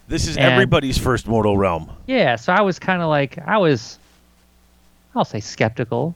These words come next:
Speaker 2: you know, when I first started reading this. And I was c-, I was impressed by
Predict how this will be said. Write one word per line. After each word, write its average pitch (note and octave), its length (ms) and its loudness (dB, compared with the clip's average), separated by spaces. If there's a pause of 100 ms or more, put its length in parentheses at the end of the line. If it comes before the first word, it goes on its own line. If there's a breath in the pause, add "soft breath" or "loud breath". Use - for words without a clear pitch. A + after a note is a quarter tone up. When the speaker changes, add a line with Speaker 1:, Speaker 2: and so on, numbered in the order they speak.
Speaker 2:
you D#3 140 0
know, B2+ 160 2
when C3+ 140 2
I A#2+ 40 2
first A#2+ 300 -2
started A2+ 300 0
reading A2+ 360 0
this. C#3 360 0 (840 soft breath)
And C#3 160 2
I D#3+ 80 2
was E3 280 -2
c-, - 100 -12 (280)
I D#3 60 2
was G3+ 120 0
impressed D3 600 -2 (180)
by C3+ 300 -2